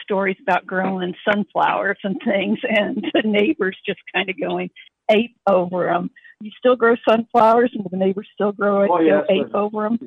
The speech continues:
Speaker 2: Yeah, we still growing sunflowers. Uh, we have thirty acres out this year. Uh, I had a good friend that's a hundred and fifty miles south of us. Well, he's at the Ohio River. Uh, and you got, you gotta realize this is a, a, a hillbilly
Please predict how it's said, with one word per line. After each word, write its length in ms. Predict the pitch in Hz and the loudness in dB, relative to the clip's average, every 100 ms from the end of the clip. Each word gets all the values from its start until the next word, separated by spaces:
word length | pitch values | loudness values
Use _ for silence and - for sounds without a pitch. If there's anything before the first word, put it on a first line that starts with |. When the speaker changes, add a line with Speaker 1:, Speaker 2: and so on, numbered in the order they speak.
| - _ _ _ _ _ _ _ _ _ _ - | -12 _ _ _ _ _ _ _ _ _ _ -4
Speaker 2:
Yeah, 280 | 151 165 | 0 0
we 160 | 160 165 160 | 0 -4 -6
still 180 | 160 | -8
growing 300 | 139 143 151 - | -2 -2 0 -2
sunflowers. 640 | 143 131 131 127 135 131 120 | -4 -4 -4 -2 -4 -6 -6
Uh, 140 | 113 - - - | -6 -6 -16 -4
we 80 | 151 | -2
have 100 | 151 | 0
thirty 260 | 156 147 143 | 0 0 0
acres 300 | 143 139 120 | 0 -4 -6
out 240 | 127 123 | -6 -6
this 140 | 131 127 | -8 -10
year. 280 | 123 123 127 123 _ _ _ | -10 -8 -8 -10 _ _ _
Uh, 180 | 113 110 | -14 -14
I 80 | 113 | -6
had 120 | 151 | -4
a 60 | 147 | -2
good 340 | 151 165 - | -2 -2 -4
friend 360 | 151 147 147 123 | -6 -4 -4 -6
that's 240 | 120 - | -8 -8
a 100 | 117 | -8
hundred 280 | 113 147 131 | -6 -4 -6
and 100 | 117 | -6
fifty 220 | 143 127 | -8 -6
miles 300 | 120 127 123 120 | -8 -6 -6 -6
south 260 | 131 131 | -6 -4
of 80 | 117 | -6
us. 160 | 113 117 | -8 -8
Well, 160 | 135 | -8
he's 120 | 127 120 | -8 -10
at 160 | 120 | -12
the 60 | 117 | -10
Ohio 260 | 117 131 | -6 -6
River. 380 | 113 127 117 120 - _ _ _ _ | -6 -6 -8 -14 -20 _ _ _ _
Uh, 300 | 113 113 110 107 - - | -10 -6 -6 -6 -12 -10
and 100 | 156 | -4
you 60 | 175 | 0
got, 220 | 165 175 | 0 -2
you 60 | 151 | -4
gotta 200 | 160 143 | -2 0
realize 320 | 147 143 135 | 0 0 -2
this 160 | 127 147 139 | -6 -12 -12
is 160 | 123 | -12
a, 180 | 117 113 _ _ _ _ _ _ - | -10 -12 _ _ _ _ _ _ -20
a, 140 | 131 127 131 | -18 -16 -10
a 140 | 143 | -8
hillbilly 440 | 131 160 151 143 | -2 0 2 0